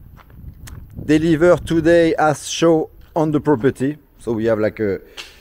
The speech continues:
three stair to arrive. Any cars can arrive here, and we are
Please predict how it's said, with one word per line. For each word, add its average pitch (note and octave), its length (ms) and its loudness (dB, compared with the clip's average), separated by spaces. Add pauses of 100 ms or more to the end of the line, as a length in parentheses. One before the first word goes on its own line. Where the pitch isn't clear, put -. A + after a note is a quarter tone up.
(760)
three F3+ 200 0
stair F3 300 2
to D3+ 240 2
arrive. D#3 720 2 (680)
Any D3 260 -2
cars D3+ 320 0
can C3+ 180 -4
arrive C3 540 2
here, C#3 300 -2
and A2+ 180 -4
we A2 160 -2
are A#2+ 300 0